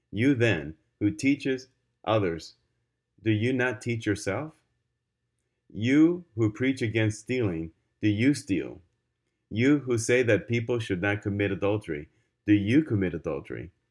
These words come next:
You who abhor idols, do you rob temples? You who boast in the law, do you dishonor God by breaking the law?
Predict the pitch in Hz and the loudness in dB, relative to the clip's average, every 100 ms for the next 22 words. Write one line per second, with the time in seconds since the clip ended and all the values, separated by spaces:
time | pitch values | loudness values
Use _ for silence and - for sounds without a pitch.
0 | _ _ _ - 127 165 151 135 127 110 | _ _ _ 0 6 8 6 2 0 2
1 | 104 95 - 135 127 - 107 120 87 67 | 0 -4 -4 0 0 2 0 0 -2 -6
2 | - _ _ _ 104 107 123 110 123 151 | -12 _ _ _ 0 2 2 2 2 2
3 | 127 107 104 80 60 60 - _ _ _ | -2 -2 -4 -4 -8 -12 -16 _ _ _
4 | _ _ 104 139 160 143 117 95 113 135 | _ _ 2 8 8 6 2 4 4 4
5 | 131 110 98 92 98 107 73 80 - _ | 2 2 2 2 2 2 0 -6 -16 _
6 | _ 98 113 135 127 113 - 123 135 120 | _ -2 0 2 2 -2 -2 0 2 0
7 | 104 113 117 87 95 87 98 101 104 98 | 2 2 2 0 0 0 0 0 0 -2
8 | 95 101 117 - | 0 0 -2 -4